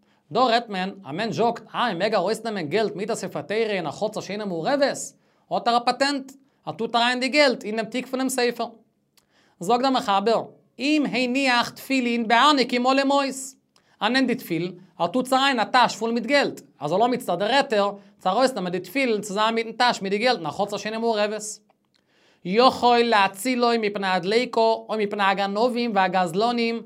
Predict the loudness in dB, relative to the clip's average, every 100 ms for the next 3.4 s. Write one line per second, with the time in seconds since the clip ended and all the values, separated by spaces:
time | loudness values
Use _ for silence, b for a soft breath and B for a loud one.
0 | B B -2 0 4 4 6 4 2 0
1 | 0 2 2 4 4 2 -4 -4 -6 -6
2 | -8 -4 -2 0 0 0 2 2 2 -2
3 | -6 -2 -2 -2